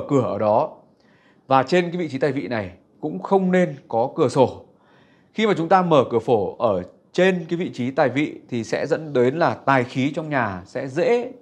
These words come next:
có xu hướng, có xu hướng bị thất thoát một phần qua cái vị trí tài vị đó. Còn nếu ở vị trí đó mà chúng ta có cửa sổ thì chúng ta có thể hóa giải bằng cách là treo rèm để mà che hoặc là đóng bớt cái cửa sổ lại.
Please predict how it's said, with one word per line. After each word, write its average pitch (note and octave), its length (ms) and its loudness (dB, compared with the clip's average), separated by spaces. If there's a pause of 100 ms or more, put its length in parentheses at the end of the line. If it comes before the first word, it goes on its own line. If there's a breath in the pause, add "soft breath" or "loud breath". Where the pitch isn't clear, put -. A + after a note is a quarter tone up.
(440)
có C#3 240 4
xu G3 180 0
hướng, D3+ 360 2 (420)
có A#2 200 0
xu E3 100 -2
hướng C#3 300 0 (260 loud breath)
bị - 280 -2 (180)
thất A3 240 -4
thoát A3 320 -4
một C3+ 240 -2
phần A#2+ 240 0 (120)
qua B2 240 -4
cái A2+ 180 -10
vị B2 200 -10
trí G#2+ 140 -10
tài A2+ 220 -6
vị G2 140 -8
đó. G#2+ 300 0 (280 soft breath)
Còn C#3+ 160 4
nếu D#3 200 6
ở G3 60 4
vị C3 140 -6
trí C3 140 -4
đó B2+ 200 8
mà E3+ 120 -2
chúng C3 120 -6
ta C#3+ 120 0
có C3+ 160 -4
cửa D#3 120 -4
sổ A#2 380 0 (120)
thì G#2+ 100 -14
chúng A#2+ 100 -10
ta C3+ 140 0
có C3+ 60 -8
thể C#3 100 -8
hóa G#2+ 200 -4
giải B2 220 -2
bằng G#2 120 -6
cách D3+ 180 -2
là A2 160 -4 (320 soft breath)
treo C#3 220 0
rèm C3 280 0 (200)
để G2+ 120 -8
mà F#2+ 100 -8
che C3+ 480 -6 (120)
hoặc G#2+ 140 -8
là G2+ 140 -4
đóng D3 440 -6
bớt A3+ 140 0
cái - 140 -20
cửa D3+ 100 -2
sổ G#2+ 160 -6
lại. G2 240 -4